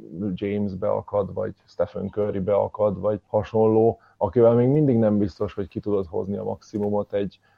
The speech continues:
egy olyan franchise-ba, aki, aki nem, nem, nem jó vezetése van, és nem jó, ö, játékos fejlesztéssel dolgozik, és, és motivációját veszti a játékos, és a Detroit pontosan ez volt a kétezres évek,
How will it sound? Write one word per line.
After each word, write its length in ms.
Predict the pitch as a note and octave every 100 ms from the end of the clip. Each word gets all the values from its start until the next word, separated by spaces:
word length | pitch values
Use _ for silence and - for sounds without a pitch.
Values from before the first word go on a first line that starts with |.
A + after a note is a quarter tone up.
| _
egy 340 | - F#2+ F#2 -
olyan 220 | G#2 G#2
franchise-ba, 680 | - G#2 G2+ G2+ G#2 F2+ G#2
aki, 360 | G#2 - G#2 - _
aki 440 | - F2+ G#2+ G#2
nem, 460 | G2 G#2+ G#2 G2 - _ - B1+
nem, 400 | G2+ F2+ G#2+ A2
nem 200 | A#2 A#2
jó 180 | A2+ G#2
vezetése 580 | A2 G#2 - F#2+ -
van, 240 | G#2 G#2 G#2
és 200 | G2+ -
nem 180 | G#2+ G#2+
jó, 380 | G#2 G2+ G#2
ö, 400 | G2+ G2+ G2+ G2 F2+ -
játékos 480 | E2+ G#2+ G#2+ G#2 G#2
fejlesztéssel 800 | - G2+ G#2 - G2+ F#2+ - G2+
dolgozik, 720 | G2+ G#2 G2+ G#2 F#2+ G#2+ G2
és, 260 | F2 F2+ - _ _
és 260 | - G#2 -
motivációját 840 | G2 G#2+ A2+ G#2+ G#2 - G#2 G#2 G2+
veszti 340 | G#2 G2 -
a 80 | G#2+
játékos, 640 | G#2+ G#2+ G#2+ A2+ A2 A#2 - _
és 120 | - G2+
a 40 |
Detroit 420 | G2+ A#2 A#2+ A#2
pontosan 460 | - C3 G#2+ G2 G2+
ez 220 | G#2+ F2
volt 220 | F#2 F#2+
a 60 | -
kétezres 600 | - G2+ G2 F#2 G2 -
évek, 380 | G2 G2 G#2